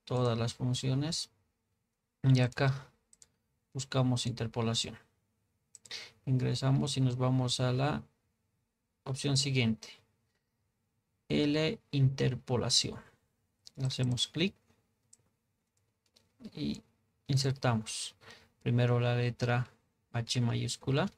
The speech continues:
correspondiente a la altura de muro según la tabla, la siguiente H equivalente y el tercer espacio mi dato, que sería H mayúscula sub M. Bien,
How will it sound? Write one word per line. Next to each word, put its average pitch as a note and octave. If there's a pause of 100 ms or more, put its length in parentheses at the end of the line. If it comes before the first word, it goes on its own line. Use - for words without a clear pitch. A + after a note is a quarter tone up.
(160)
correspondiente A2+
a A2+
la A2+
altura A2+
de A2+
muro A#2+
según A#2+
la A2+
tabla, B2 (840)
la A#2+
siguiente B2
H A2+
equivalente A2+ (2250)
y C3
el B2
tercer C3+
espacio C3+ (920)
mi B2
dato, B2+ (120)
que -
sería A#2+ (100)
H C3
mayúscula B2
sub - (180)
M. A#2+ (1800)
Bien, C#3+